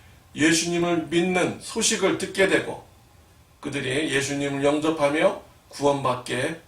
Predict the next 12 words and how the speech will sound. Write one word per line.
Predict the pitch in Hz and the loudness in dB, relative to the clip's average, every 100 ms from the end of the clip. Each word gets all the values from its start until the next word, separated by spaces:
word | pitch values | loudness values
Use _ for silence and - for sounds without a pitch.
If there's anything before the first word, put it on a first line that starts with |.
| - | -12
되는 | 117 127 127 | -8 -6 -6
것이지요. | 117 113 - - - - _ _ _ _ - _ _ _ _ _ _ _ _ _ | -8 -10 -12 -14 -14 -16 _ _ _ _ -20 _ _ _ _ _ _ _ _ _
이웃들에게 | 143 156 165 170 156 165 190 - - - _ _ | 0 0 0 0 -2 2 2 0 -10 -20 _ _
생명의 | - - 220 220 214 208 175 | -12 -6 -4 0 0 2 0
복음을 | 151 151 120 151 - - - | 0 0 -2 -4 -6 -12 -8
들려줄 | 139 147 139 | 0 0 0
수가 | 127 - 131 123 120 - - | -4 -4 2 2 2 -2 -10
있는 | 135 139 151 | -4 -2 0
것입니다. | 151 139 120 110 113 - _ _ _ _ - _ - _ | 0 -2 -6 -10 -12 -14 _ _ _ _ -20 _ -20 _
사랑하는 | - 151 151 147 | 0 4 6 4
성도 | 160 156 | 0 2
여러분, | 151 143 131 143 | 2 2 -2 -4